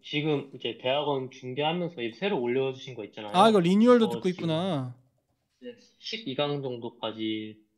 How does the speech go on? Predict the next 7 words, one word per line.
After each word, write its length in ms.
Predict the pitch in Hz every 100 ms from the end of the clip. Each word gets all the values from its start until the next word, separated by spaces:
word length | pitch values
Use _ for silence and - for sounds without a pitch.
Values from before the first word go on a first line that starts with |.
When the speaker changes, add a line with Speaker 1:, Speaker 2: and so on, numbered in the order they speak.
| _ -
Speaker 1:
듣다가, 800 | 131 - 139 135 135 117 - _ _ _ _
네, 60 | 107
휴가 260 | - - 170
갔다 280 | 147 127
오느라 400 | 120 110 113 113 - _
끊겼습니다. 420 | 185 196 190 175
Speaker 2:
음. 140 | 165